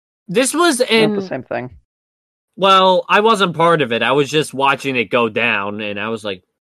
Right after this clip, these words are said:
Speaker 1: "What the heck?" Like, I haven't been, like, the victim of a Karen, but I have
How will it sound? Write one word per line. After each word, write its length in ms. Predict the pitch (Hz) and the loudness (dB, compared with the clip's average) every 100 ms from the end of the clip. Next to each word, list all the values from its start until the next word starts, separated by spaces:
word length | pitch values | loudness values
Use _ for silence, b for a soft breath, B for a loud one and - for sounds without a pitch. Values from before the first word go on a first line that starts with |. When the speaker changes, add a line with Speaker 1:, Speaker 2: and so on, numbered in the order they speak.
| _ _ _ | _ _ _
Speaker 1:
"What 180 | 98 117 _ | -20 -20 _
the 160 | 87 | -18
heck?" 420 | 82 92 98 - _ _ _ _ _ _ _ _ _ _ | -16 -12 -12 -14 _ _ _ _ _ _ _ _ _ _
Like, 180 | 123 127 | -2 2
I 140 | 156 | 2
haven't 480 | 190 214 180 147 120 | 2 0 0 -4 -2
been, 240 | 156 151 | 0 2
like, 220 | 139 123 - | 2 0 0
the 80 | |
victim 420 | 104 120 117 123 117 | -2 -2 -2 -2 -2
of 140 | 104 | -4
a 60 | 110 | -6
Karen, 420 | - 113 104 104 | -4 -4 -4 -6
but 180 | 107 104 | -6 -6
I 100 | 107 | -6
have 280 | 117 101 | -6 -8